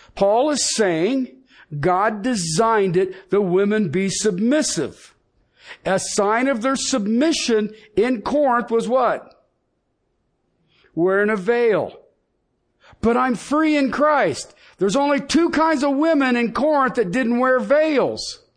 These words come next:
Do you want to be identified with either one?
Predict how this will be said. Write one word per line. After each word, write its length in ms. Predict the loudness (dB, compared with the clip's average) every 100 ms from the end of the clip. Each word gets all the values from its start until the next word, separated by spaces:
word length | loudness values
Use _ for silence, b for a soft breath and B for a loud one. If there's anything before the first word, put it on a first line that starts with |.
| _ _ b b b b -4
Do 140 | 0
you 200 | 2 2
want 220 | 4 4
to 60 | 2
be 180 | 2 2
identified 840 | 2 0 0 0 0 2 2 2
with 180 | 0 -4
either 240 | -2 -2 0
one? 540 | 0 0 0 -2 -8